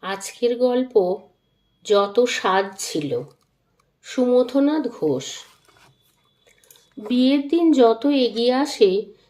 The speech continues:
নিরঞ্জনের ভাবনাও তত বাড়ে। কাজটা হয়তো সমীচীন হচ্ছে না। মা বাবার স্বাদ মেটাবার জন্যে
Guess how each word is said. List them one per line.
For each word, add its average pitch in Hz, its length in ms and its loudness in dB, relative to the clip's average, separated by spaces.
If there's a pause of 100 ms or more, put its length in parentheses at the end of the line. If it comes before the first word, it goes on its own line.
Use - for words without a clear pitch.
(160)
নিরঞ্জনের 330 840 6
ভাবনাও 214 640 0
তত 330 280 -4
বাড়ে। 156 560 -2 (680)
কাজটা 311 460 0
হয়তো 427 360 2
সমীচীন 208 800 4
হচ্ছে 156 480 -4
না। 143 200 -2 (1700)
মা 254 240 0
বাবার 349 340 2
স্বাদ 247 480 -4
মেটাবার 330 520 4
জন্যে 277 560 4